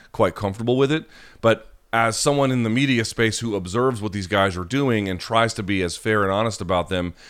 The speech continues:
and, and to make sure that the media also does something of a job where they give people the credit that they deserve, Beneil Dariush deserves a title shot. He does.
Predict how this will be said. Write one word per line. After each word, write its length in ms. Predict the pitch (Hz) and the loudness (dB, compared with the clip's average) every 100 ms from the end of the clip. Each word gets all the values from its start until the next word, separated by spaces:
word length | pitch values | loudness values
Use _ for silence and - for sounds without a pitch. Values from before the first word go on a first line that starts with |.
| - | -12
and, 180 | - 127 | -6 -4
and 140 | - 131 | -4 -4
to 80 | 160 | 0
make 180 | 226 | 0
sure 260 | 214 185 170 | 0 2 4
that 160 | 139 110 | 4 2
the 60 | |
media 320 | 120 131 120 | 0 2 2
also 600 | 107 98 120 - 110 101 95 | 0 0 -2 0 2 2 0
does 360 | 101 104 95 | 4 4 2
something 520 | - - 131 123 117 | -2 2 2 2 0
of 80 | 101 | 0
a 40 | 92 | -2
job 400 | 87 107 107 92 | 0 4 4 2
where 160 | 92 | 2
they 120 | 92 | 2
give 200 | 90 107 | 0 -2
people 220 | 92 110 90 | -2 -4 -4
the 80 | |
credit 280 | 85 107 87 | -2 -2 -2
that 100 | 78 | -4
they 100 | 92 | -6
deserve, 600 | 85 82 101 104 85 80 - - - - - - - _ _ - - - - _ _ - - | -6 -4 0 0 0 -4 -16 -20 -20 -20 -20 -20 -20 _ _ -20 -20 -20 -20 _ _ -20 -6
Beneil 240 | 123 127 170 | 2 4 6
Dariush 460 | 165 156 139 156 | 6 6 6 2
deserves 320 | - 107 131 120 | 0 2 2 2
a 40 | |
title 280 | 139 147 139 | 0 0 0
shot. 340 | - 82 65 - - - - | -4 -4 -6 -12 -20 -20 -8
He 80 | 104 | -2
does. 460 | 117 143 135 - | 2 4 2 -2